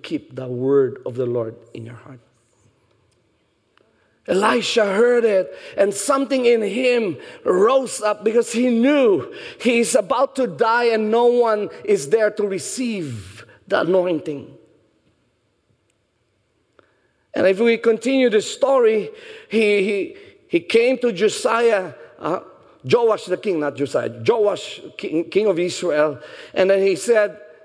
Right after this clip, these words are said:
"Take an arrow, and then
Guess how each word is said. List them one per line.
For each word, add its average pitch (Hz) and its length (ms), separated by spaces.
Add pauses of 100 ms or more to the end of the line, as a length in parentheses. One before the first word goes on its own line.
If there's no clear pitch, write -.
(500)
"Take 226 520
an 208 120
arrow, 185 640 (1500)
and 196 240
then 196 220